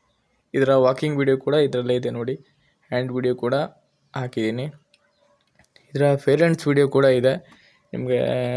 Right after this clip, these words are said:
ಕೊನೆಯಲ್ಲಿ ಇದ್ರ ಫಾದರ್ ವಿಡಿಯೋ ಮಾತ್ರ ಹಾಕಿದ್ದೀನಿ. ಇಂಟ್ರೆಸ್ಟ್ ಇದ್ದವರು ಕಾಂಟ್ಯಾಕ್ಟ್ ಮಾಡಿ,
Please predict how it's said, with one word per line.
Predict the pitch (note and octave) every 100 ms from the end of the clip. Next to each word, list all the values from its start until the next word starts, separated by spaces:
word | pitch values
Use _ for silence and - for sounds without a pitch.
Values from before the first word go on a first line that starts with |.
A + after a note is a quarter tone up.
| B2+ B2+
ಕೊನೆಯಲ್ಲಿ | B2+ D3 D3 D3
ಇದ್ರ | C3+
ಫಾದರ್ | C3+ A#2 C#3 D3
ವಿಡಿಯೋ | D3 C3+ C3+
ಮಾತ್ರ | B2+ B2+ B2+
ಹಾಕಿದ್ದೀನಿ. | A2+ - G#2 A#2+ D#3+ _ _ _ _ -
ಇಂಟ್ರೆಸ್ಟ್ | C3+ C#3 F3 F3
ಇದ್ದವರು | D3+ D3 D#3+ E3
ಕಾಂಟ್ಯಾಕ್ಟ್ | E3 C3 C3+ C#3+ -
ಮಾಡಿ, | A2 C3 F3+